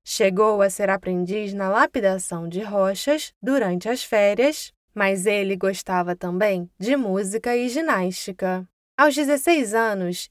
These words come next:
entrou para uma das mais conceituadas universidades do mundo, a Caltech, C A L T S H, terminando seu curso de geologia aos dezenove anos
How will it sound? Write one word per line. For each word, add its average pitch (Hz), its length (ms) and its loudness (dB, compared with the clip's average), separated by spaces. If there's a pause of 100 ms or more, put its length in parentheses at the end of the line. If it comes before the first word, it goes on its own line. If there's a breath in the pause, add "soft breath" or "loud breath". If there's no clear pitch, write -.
entrou 247 480 0
para 214 240 2
uma 233 180 -2
das 208 220 -4
mais 240 320 0
conceituadas 220 1040 0
universidades 220 880 -2
do 233 160 -2
mundo, 226 500 0 (160)
a 185 140 -2
Caltech, 220 800 2 (260)
C 226 340 2
A 180 320 2 (140)
L 190 500 0 (200)
T 269 80 4
S 254 580 2
H, 254 420 2 (360)
terminando 233 720 0
seu 269 260 2
curso 190 460 -2
de 185 140 -2
geologia 202 1080 0
aos 208 240 -2
dezenove 233 640 0
anos 214 640 -2